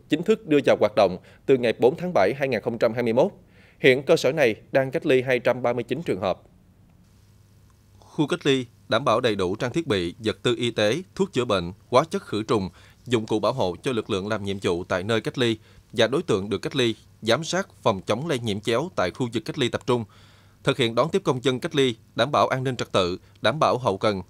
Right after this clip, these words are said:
và đầy đủ nhu yếu phẩm cho cán bộ cũng như công dân cách ly tại đây. Việc khu cách ly tập trung trường Cao đẳng Long An, cơ sở Đồng Tháp mười đi vào hoạt động giúp thị xã Kiến Tường chủ động trong việc cách ly ngay các trường hợp F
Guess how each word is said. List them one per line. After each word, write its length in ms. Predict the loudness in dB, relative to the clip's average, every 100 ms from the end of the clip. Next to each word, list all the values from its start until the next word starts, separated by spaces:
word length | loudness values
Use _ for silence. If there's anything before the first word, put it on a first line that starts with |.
| -6
và 160 | -2 0
đầy 140 | -2
đủ 180 | -2 -4
nhu 100 | -4
yếu 160 | -2 0
phẩm 240 | 0 0 -2
cho 80 | -4
cán 180 | -2 0
bộ 280 | 2 0 -4 -4
cũng 200 | -2 0
như 140 | 0
công 280 | 0 -4 0
dân 200 | -2 -2
cách 200 | -6 -2
ly 160 | -2
tại 180 | 0 0
đây. 200 | 0 0 -4 _ -20 -20 -20 -18
Việc 280 | 0 0 2
khu 140 | -2
cách 160 | -4 -4
ly 100 | -2
tập 200 | -4 -2
trung 220 | -2 -2
trường 200 | 0 0
Cao 100 | 0
đẳng 180 | -2 0
Long 140 | -2
An, 220 | 0 -2 -2
cơ 120 | -2
sở 160 | -2
Đồng 160 | -2 -2
Tháp 200 | -4 0
mười 140 | 0
đi 120 | 2 0
vào 100 | 0
hoạt 160 | -2 2
động 240 | 2 0 -6 -10 -2
giúp 120 | 0
thị 100 | 0
xã 120 | -2
Kiến 200 | -4 -4
Tường 240 | 2 2 2
chủ 180 | -4 0
động 240 | 0 -2
trong 180 | -6 -4
việc 300 | -4 -4 -6
cách 180 | -8 -4
ly 140 | -2
ngay 240 | 0 -2
các 200 | -2 -8
trường 140 | -6 -2
hợp 160 | -2 -2
F 120 | -8